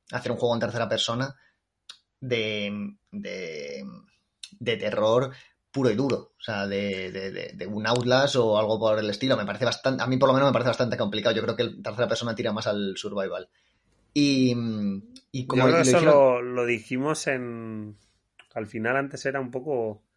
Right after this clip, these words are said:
Speaker 2: sea, porque, bueno, iba a decir The Medium, pero The Medium era como la cámara plantada.
Speaker 1: Sí, pues,
Speaker 2: Entonces
Speaker 1: cla-, bueno, sí, pero aún así, cuando, pues eso, al final,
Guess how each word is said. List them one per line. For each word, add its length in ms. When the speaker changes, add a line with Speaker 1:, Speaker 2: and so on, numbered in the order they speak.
Speaker 2:
sea, 360
porque, 240
bueno, 560
iba 180
a 60
decir 240
The 80
Medium, 280
pero 160
The 100
Medium 280
era 220
como 200
la 280
cámara 480
plantada. 720
Speaker 1:
Sí, 240
pues, 240
Speaker 2:
Entonces 380
Speaker 1:
cla-, 220
bueno, 260
sí, 160
pero 160
aún 120
así, 260
cuando, 480
pues 140
eso, 120
al 80
final, 500